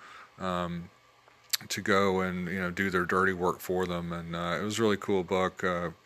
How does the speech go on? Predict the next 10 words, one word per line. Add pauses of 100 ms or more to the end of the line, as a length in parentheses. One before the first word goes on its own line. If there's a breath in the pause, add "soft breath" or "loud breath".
(260)
very
much,
uh,
kind
of (600 loud breath)
had
that
D
I
Y